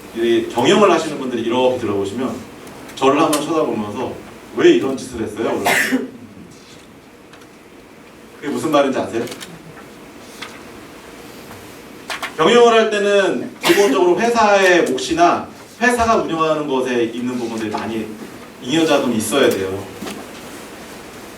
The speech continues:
회사의 운영자금을 남겨놓은 게 아니라 회사의 사업을 위해서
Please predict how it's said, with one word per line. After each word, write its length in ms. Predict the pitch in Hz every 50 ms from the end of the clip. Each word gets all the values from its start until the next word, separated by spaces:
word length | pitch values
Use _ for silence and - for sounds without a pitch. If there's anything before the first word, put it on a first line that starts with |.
| - - - - - - - - - - - - - - - - - - - - - - - - - - - - - - - - - - - - - - - - - - - - -
회사의 360 | 190 214 214 208 202 190 185
운영자금을 540 | 170 127 143 160 160 156 151 151 147 - 135
남겨놓은 440 | 131 - 120 123 131 135 139 135 135
게 80 | 123 120
아니라 420 | 113 117 120 135 143 135 - - - - - - - - -
회사의 320 | 165 175 170 170 151 151 147
사업을 480 | 147 160 208 208 202 185 180 156 123 117
위해서 420 | 117 117 113 113 139 139 -